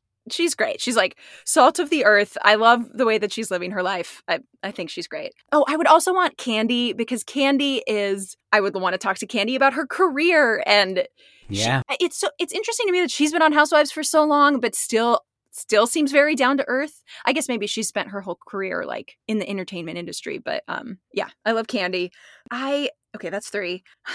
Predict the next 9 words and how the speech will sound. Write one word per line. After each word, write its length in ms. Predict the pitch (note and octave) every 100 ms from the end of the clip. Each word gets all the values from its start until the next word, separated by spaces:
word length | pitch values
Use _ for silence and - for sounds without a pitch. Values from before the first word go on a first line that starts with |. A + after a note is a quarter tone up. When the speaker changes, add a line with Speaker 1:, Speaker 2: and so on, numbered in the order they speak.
| -
Speaker 1:
I 100 | D4
think 260 | D4 F#4+ E4+
that 120 | G4+ -
I 100 | D4+
would 140 | D4
want, 540 | G3+ A#3 A3+ A3+ G#3+ _ _ _
um, 540 | G3 G#3+ G#3+ A3 G#3+ A#3 G3+
oh 80 |
gosh, 380 | G#3 G3 - -